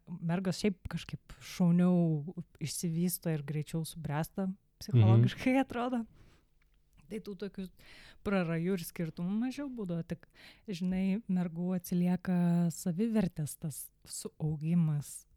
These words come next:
Speaker 2: Mhm.
Speaker 1: Amžium su bernais, bernai tai jau ten nuo gimimo tokie, tipo, šaunūs, faini ir, e, pilnaverčiai jaučiasi. O mergos, kad ir devynis, em, darbus turėtų ir devynis diplomus, jas vis tiek, e, nu, taip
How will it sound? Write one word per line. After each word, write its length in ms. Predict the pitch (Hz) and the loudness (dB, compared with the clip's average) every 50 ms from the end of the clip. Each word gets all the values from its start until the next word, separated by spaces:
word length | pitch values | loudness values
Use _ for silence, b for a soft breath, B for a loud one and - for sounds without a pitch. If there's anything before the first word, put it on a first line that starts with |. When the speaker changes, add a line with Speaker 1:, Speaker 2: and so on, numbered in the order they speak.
| _ - | _ 4
Speaker 2:
Mhm. 320 | 123 110 101 104 101 95 | 6 6 8 8 8 8
Speaker 1:
Amžium 340 | - 170 175 165 165 156 151 | 6 6 4 4 2 0 -2
su 120 | 135 - 165 | -4 -4 -4
bernais, 380 | 156 160 160 170 170 165 170 | -2 0 0 2 2 0 0
bernai 320 | 170 156 160 156 160 170 170 | 0 -2 -2 -2 -2 -2 -2
tai 140 | - 175 170 | -2 -2 -4
jau 60 | 156 | -2
ten 180 | - 170 160 165 | -2 0 2 2
nuo 100 | 170 175 | 2 2
gimimo 380 | 160 160 156 170 202 214 196 185 | 2 2 2 2 4 4 4 4
tokie, 260 | - 170 - - 156 | 2 0 -4 -4 -6
tipo, 220 | - - 156 - 160 | -6 -8 -8 -8 -8
šaunūs, 440 | 131 - - 170 175 175 170 160 - | -8 -4 -2 0 2 2 2 2 -2
faini 380 | - - 156 156 170 170 170 160 156 156 | -4 -4 -2 0 2 2 2 2 2 0
ir, 80 | 156 165 160 175 - _ | 0 -2 -4 -6 -6 _
e, 120 | - 170 160 - _ - | -6 -6 -6 -6 _ -4
pilnaverčiai 760 | 180 175 180 180 165 151 151 170 180 180 - - 156 139 | -2 -2 0 -2 -2 -2 -4 -4 -4 -6 -8 -8 -8 -6
jaučiasi. 560 | 151 156 165 160 - 190 180 - - 202 202 175 - B B B B B B B B B B | -6 -6 -6 -6 -6 -8 -10 -8 -6 -8 -8 -8 -10 B B B B B B B B B B
O 40 | 175 | -6
mergos, 380 | 170 165 - 190 185 202 185 - | -6 -6 -6 -6 -6 -6 -6 -4
kad 200 | - 190 175 165 | -6 -4 -4 -2
ir 160 | 175 165 165 - _ _ | -4 -4 -6 -10 _ _
devynis, 960 | - 185 185 180 175 185 180 175 190 196 196 190 170 151 151 - - - - - | -18 -16 -12 -6 -4 -4 -2 0 2 2 4 2 2 0 -2 -6 -12 -10 -6 -4
em, 360 | 160 151 156 151 147 139 120 - _ _ _ _ _ b b b b b b b b b b b b b | -2 -2 0 -2 -2 -4 -6 -10 _ _ _ _ _ b b b b b b b b b b b b b
darbus 460 | 214 185 165 156 170 185 175 190 180 - | -8 -6 -4 -4 -2 -2 -2 -4 -4 -2
turėtų 480 | - 190 180 175 175 175 175 - 175 | 0 2 4 4 4 2 2 2 2
ir 240 | 165 156 156 156 147 151 156 151 147 | 2 4 4 2 2 0 -2 -2 -4
devynis 500 | 147 156 165 156 147 170 175 185 185 170 | -4 -4 -4 -2 0 2 4 4 4 4
diplomus, 560 | 147 165 156 - - 160 156 165 170 165 - - | 2 -2 -4 -4 -2 2 2 4 4 2 2 0
jas 160 | 180 160 - | -4 -4 -4
vis 120 | - 165 - | -6 -8 -8
tiek, 200 | - 165 165 - - - | -6 -6 -6 -6 -4 -2
e, 180 | 180 170 170 156 160 180 180 - _ _ _ _ | 0 0 0 0 -4 -6 -8 -14 _ _ _ _
nu, 120 | 185 190 185 | -2 0 0
taip 180 | - - 185 | 0 -2 -4